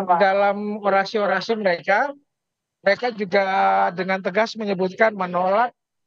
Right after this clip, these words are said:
eh, adanya politik dinasti di, eh, Indonesia, dan mereka melihat sudah sangat terang benderang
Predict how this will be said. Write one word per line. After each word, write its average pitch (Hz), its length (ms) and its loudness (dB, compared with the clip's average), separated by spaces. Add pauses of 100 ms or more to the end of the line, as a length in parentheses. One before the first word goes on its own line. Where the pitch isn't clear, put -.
(420)
eh, 180 220 2 (100)
adanya 196 320 -2
politik 208 480 0
dinasti 196 640 -2
di, 165 200 0 (440)
eh, 160 400 0
Indonesia, 175 640 0 (400)
dan 165 160 4
mereka 165 400 0 (800)
melihat 175 480 0 (320)
sudah 185 320 0
sangat 202 320 -2
terang 214 240 0
benderang 220 480 -2